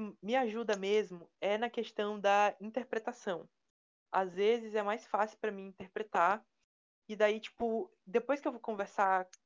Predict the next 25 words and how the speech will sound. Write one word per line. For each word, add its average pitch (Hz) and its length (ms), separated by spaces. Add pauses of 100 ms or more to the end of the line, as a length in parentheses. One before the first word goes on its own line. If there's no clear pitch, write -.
(120)
sobre 175 260
a 175 40
prova 175 360
com 175 120
alguns 165 260
amigos 165 360
meus, 220 460 (400)
eu 269 120
falo, 285 600 (280)
e 240 360
é 233 80
uma 240 160
questão 233 300
que 247 80
eles 226 140
tiveram 208 280
muita 311 260
dificuldade, 214 880 (400)
e 214 80
daí 208 460 (360)
eu 226 100
consegui 220 300
interpretar 220 400
muito 269 220
rápido, 165 520